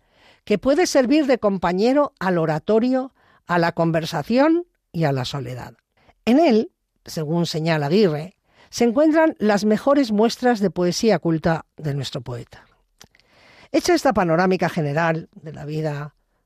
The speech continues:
y de la obra del autor, paso a la obra central y más exi-, exitosa de toda su producción, que es el, eh, romancero espiritual. El éxito editorial de la obra es absolutamente extraordinario.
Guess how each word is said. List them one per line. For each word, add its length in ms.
y 160
de 120
la 140
obra 260
del 140
autor, 440
paso 600
a 500
la 180
obra 220
central 420
y 60
más 200
exi-, 460
exitosa 840
de 500
toda 260
su 120
producción, 580
que 220
es 280
el, 360
eh, 320
romancero 800
espiritual. 720
El 260
éxito 360
editorial 640
de 80
la 160
obra 560
es 600
absolutamente 680
extraordinario. 960